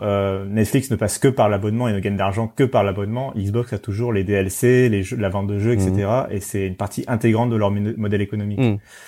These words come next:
Speaker 1: Euh, dernier point, juste pour dire qu'ils préparent aussi, euh, un système de démo. Je vais pas rentrer dans les détails, mais en gros, euh,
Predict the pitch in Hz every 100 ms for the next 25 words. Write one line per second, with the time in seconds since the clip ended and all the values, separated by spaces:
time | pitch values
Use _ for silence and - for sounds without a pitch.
0 | - - - - - - 113 110 113 110
1 | 131 135 117 - 147 131 127 123 110 127
2 | - 123 117 113 110 - 117 120 117 -
3 | 135 135 113 107 107 104 117 123 110 107
4 | 110 123 107 107 107 120 107 101 101 127
5 | 110 95 98 117 120 104